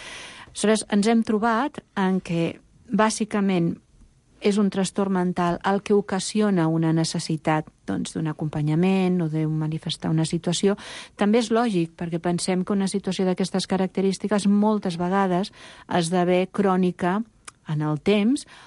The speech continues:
o, si més no, durant un llarg període de temps. No és fàcil sortir-te d'una situació així.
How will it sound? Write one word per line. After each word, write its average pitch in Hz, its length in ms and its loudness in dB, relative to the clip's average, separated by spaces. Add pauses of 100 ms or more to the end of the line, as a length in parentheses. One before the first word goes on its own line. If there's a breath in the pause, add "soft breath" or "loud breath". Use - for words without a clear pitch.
(100)
o, 220 220 4
si 240 180 0
més 202 240 0
no, 208 180 2
durant 202 380 2
un 185 80 2
llarg 170 320 0
període 147 320 0
de 143 160 0
temps. 151 400 -6
No 170 80 2
és 165 80 -2
fàcil 208 380 0
sortir-te 156 500 -6
d'una 151 240 -2
situació 160 460 -8
així. - 240 -10